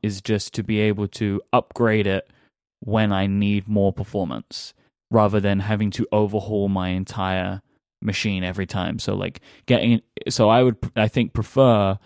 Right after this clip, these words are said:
a Mac where I can easily upgrade the ram or maybe even upgrade the G P U every two years,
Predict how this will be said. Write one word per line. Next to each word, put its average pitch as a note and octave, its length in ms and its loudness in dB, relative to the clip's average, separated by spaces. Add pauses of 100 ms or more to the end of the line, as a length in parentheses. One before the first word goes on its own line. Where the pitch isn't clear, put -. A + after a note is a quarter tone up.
(400)
a A2 80 0
Mac A2+ 360 -2
where G#2+ 180 4
I G2+ 140 4
can G#2 400 0
easily G#2+ 300 2
upgrade G2+ 340 0
the F#2+ 80 -4
ram G#2+ 680 0
or G#2+ 220 -8
maybe G#2 320 0
even G#2 200 2
upgrade G2 300 0
the F#2+ 60 -6
G G2 160 -2
P - 140 -10
U G2 440 0 (1120)
every G2 340 0 (120)
two - 200 2
years, F#2 580 -4